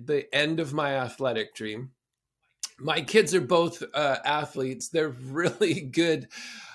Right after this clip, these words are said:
Uh, competitive dodgeball is this huge, I think dodgeball is having a moment that maybe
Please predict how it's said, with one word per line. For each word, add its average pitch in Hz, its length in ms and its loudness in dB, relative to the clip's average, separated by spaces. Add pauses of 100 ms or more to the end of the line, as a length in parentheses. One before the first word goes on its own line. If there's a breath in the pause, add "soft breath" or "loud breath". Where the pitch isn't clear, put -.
(140)
Uh, 135 320 4
competitive 196 540 4
dodgeball 143 600 4
is 131 160 -4
this 127 200 -4 (300)
huge, 147 540 -2 (260)
I 156 60 2
think 175 180 -2
dodgeball 139 560 0
is 127 80 -6
having 131 320 -2
a 120 60 -6
moment 127 460 -6
that - 160 -6
maybe 123 460 -4